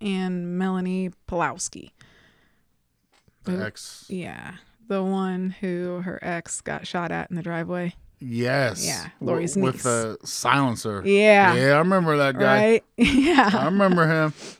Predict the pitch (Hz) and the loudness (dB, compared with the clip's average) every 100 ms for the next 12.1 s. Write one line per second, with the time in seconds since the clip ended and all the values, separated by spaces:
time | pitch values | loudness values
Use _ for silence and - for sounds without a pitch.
0 | _ _ _ _ _ _ - 247 285 320 | _ _ _ _ _ _ -2 0 2 2
1 | 330 302 294 294 262 247 240 233 180 185 | 2 2 0 -2 -2 0 0 -2 -2 0
2 | 185 - - - 131 113 110 131 190 202 | 0 -2 -12 -14 -10 -10 -8 -4 0 0
3 | 196 196 226 233 247 202 208 220 190 190 | 0 2 2 4 2 0 -2 0 -2 0
4 | 185 180 170 165 175 180 180 185 208 277 | -2 0 0 -2 -2 -4 -2 0 2 4
5 | 277 277 240 185 185 175 180 175 175 170 | 2 2 0 0 -2 -2 -4 -6 -8 -10
6 | - 170 170 - 175 - 165 170 - 180 | -8 -8 -8 -10 -14 -10 -10 -8 -10 -12
7 | 196 196 214 - 247 196 - 185 - - | -8 -8 -8 -6 -4 -4 -4 -4 -6 -20
8 | - - 196 143 _ - _ - 143 - | -20 -14 -12 -12 _ -20 _ -16 -16 -14
9 | - - 240 262 262 196 220 185 - - | -16 -4 -2 0 -2 0 -2 -2 -8 -12
10 | - - - 208 131 - 214 214 226 185 | -12 -14 -2 2 2 0 -6 -2 0 -2
11 | - - 160 165 - 156 165 175 180 233 | -6 -10 -4 -4 -4 -4 0 4 4 4
12 | 226 | 0